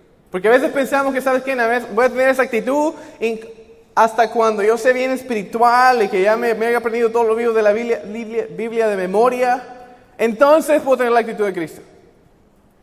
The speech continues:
Pero esta mañana te quiero animar que todos esta mañana, no importa la actitud que traigas este día, y además te quiero preguntar, ¿cómo está, está, tu, está tu actitud esta mañana?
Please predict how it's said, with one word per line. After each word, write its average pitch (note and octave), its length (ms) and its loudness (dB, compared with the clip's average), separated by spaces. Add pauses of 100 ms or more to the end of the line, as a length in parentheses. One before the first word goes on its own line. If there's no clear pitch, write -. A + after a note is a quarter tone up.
(240)
Pero F3+ 140 -2
esta G#3+ 120 -4
mañana B3+ 220 -2
te A#3+ 80 -6
quiero B3+ 160 -4
animar A#3 360 0
que A3 120 -2
todos C#4 480 4
esta C#4 180 -4
mañana, A#3+ 480 -2 (440)
no F#3+ 120 -8
importa B3+ 420 0
la B3+ 60 2
actitud B3+ 380 -6
que B3+ 100 -6
traigas B3+ 400 0
este B3 280 0
día, A#3 300 -2 (1700)
y E3+ 60 -12
además G#3 320 -2
te A3+ 80 -6
quiero G3+ 180 -2
preguntar, G3+ 380 -4
¿cómo G#3+ 160 -4
está, G#3+ 280 -4
está, F#3+ 300 -6
tu, - 240 -10
está G3 580 -8
tu F3 120 -6
actitud E3+ 640 -6 (880)
esta D#3+ 240 -10
mañana? C#3 360 -12